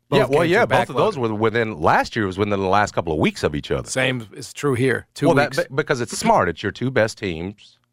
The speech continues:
Speaker 2: You know, that's, that's
Speaker 1: February twenty-fifth at home.
Speaker 2: But I wanted the
Speaker 1: March
Speaker 2: last
Speaker 1: ninth
Speaker 2: one here.
Speaker 1: at F A U.
Speaker 2: And I thought as the new member,
Speaker 1: Yes.
Speaker 2: with all due respect with, to what you did last year,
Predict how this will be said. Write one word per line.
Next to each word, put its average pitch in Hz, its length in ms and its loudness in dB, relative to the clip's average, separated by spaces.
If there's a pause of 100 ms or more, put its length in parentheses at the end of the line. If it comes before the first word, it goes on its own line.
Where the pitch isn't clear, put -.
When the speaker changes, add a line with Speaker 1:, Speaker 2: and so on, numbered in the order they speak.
Speaker 2:
You 101 80 -6
know, 82 140 0
that's, 95 220 -2
that's 104 160 2
Speaker 1:
February 147 340 2
twenty-fifth 139 600 -2
at 120 180 2
home. 113 340 -2 (180)
Speaker 2:
But 110 140 2
I 123 80 6
wanted 123 400 0
the 98 80 2
Speaker 1:
March 131 140 4
Speaker 2:
last 139 200 2
Speaker 1:
ninth 127 380 -2
Speaker 2:
one 131 180 2
here. 95 120 0
Speaker 1:
at 131 60 0
F 131 100 -4
A 120 120 0
U. 113 360 -4
Speaker 2:
And 131 120 4
I 110 180 2
thought 151 420 0
as 110 260 2
the 104 140 -2
new 127 240 -2
member, 104 680 0
Speaker 1:
Yes. 117 460 -4 (180)
Speaker 2:
with 101 220 2
all 143 160 2
due 123 160 0
respect 131 500 0
with, 104 280 -6
to 120 80 0
what 120 260 0
you 101 40 -2
did 117 240 0
last 82 400 2
year, 80 280 -6